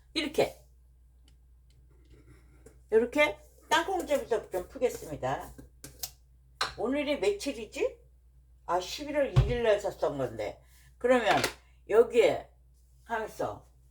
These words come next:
가만있어라. 십일월, 오늘 며칠이야?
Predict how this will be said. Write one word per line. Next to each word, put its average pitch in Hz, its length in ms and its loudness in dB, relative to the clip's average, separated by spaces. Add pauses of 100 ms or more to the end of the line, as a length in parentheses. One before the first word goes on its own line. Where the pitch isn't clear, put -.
(1700)
가만있어라. - 680 0 (1040)
십일월, 277 640 2
오늘 277 260 4
며칠이야? 208 640 -2